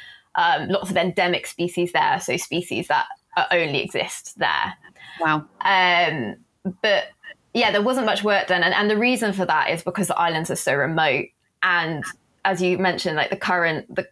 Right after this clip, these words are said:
Speaker 1: currents are pretty crazy. So often the coral, corals are growing in areas where, like,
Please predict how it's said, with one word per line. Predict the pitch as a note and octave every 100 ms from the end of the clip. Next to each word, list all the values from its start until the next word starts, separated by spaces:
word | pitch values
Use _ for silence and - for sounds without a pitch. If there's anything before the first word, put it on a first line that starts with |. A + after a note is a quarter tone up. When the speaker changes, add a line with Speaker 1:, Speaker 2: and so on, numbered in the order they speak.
| _ -
Speaker 1:
currents | - F3+ D3 -
are | B2
pretty | - - C3+
crazy. | - F3 F3 F3 B2+
So | - C3 C3+ C#3+ - - - _ -
often | G3 - F3+ E3+
the | D#3+ - -
coral, | - G#3 F#3 D3+ C#3+ - -
corals | - G3 F#3 F3+
are | F3
growing | F3 E3 D#3+ D3+
in | C#3+
areas | D3+ C#3+ D3 C3
where, | C3+ A#2
like, | A2 A2+